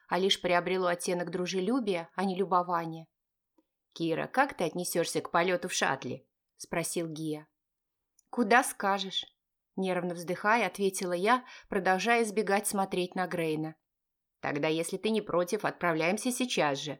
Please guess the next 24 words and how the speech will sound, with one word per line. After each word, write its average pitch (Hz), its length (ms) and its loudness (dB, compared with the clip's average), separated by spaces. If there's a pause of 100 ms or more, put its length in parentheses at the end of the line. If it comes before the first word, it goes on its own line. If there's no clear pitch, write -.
(720)
Гия 175 340 2
вытянул 175 480 -2
руку 180 240 -2
в 175 60 -6
направлении 170 580 -2
выхода, 226 480 -2 (260)
и 214 80 0
я 220 120 6
сразу 262 340 2
устремилась 202 600 0
вперёд, 170 500 -2 (240)
даже 226 300 4
не 254 120 2
попрощавшись 185 800 0
с - 20 -8
Грейном. 160 520 -2 (640)
Но 185 140 0
потом 214 300 4
смутилась, 220 720 2 (220)
быстро 196 380 4
оглянулась, 208 640 2 (220)
исполнила 247 580 4
жест 190 320 -2
прощания 233 720 2